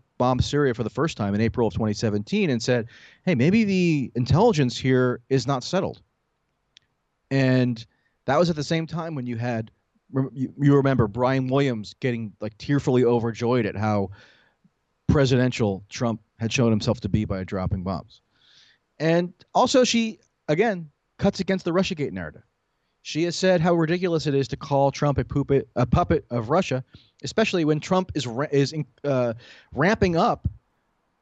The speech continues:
the new Cold War in a whole variety of ways that <clears throat> you've probably been over many times and we don't need to necessarily go through again. Um, so they take those little data points, which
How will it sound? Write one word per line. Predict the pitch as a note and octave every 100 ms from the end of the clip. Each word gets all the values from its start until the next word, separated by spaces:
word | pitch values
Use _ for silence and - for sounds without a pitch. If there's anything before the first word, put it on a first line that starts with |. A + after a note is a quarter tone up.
| _
the | D3 F3 D#3
new | D#3+
Cold | F#3 E3+ E3+ D3
War | G3 F3+ D#3+ F3+ _ _ _ _ _ -
in | F3
a | D#3+
whole | A3
variety | G3+ F#3 F#3 F#3
of | E3
ways | F#3 G3+ D3+
that | D3 - -
<clears throat> | C#3+
you've | - F3+
probably | D#3+ D#3
been | D3 C#3+
over | D#3+ C3+
many | C3+ C3+
times | E3 D3 A#2+
and |
we | B2
don't | C3+ B2+
need | B2+
to | A#2 -
necessarily | A#2 - A#2 A2 A2+ - - - -
go | E3 D3+
through | D#3+ A#3
again. | F3 F#2+ - _ _ _ _ _ _ _ _
Um, | B2+ B2 A#2 - - -
so | - E3+
they | E3+
take | - - A3+ - - _ D#3+
those | D#3 F#3+ G3+ D3
little | E3 F3+
data | D3+ G#2+ C#3+ D#3
points, | - F#2+ D#2+ - - _ _ _ _ _ _ -
which | D3+ D3 - -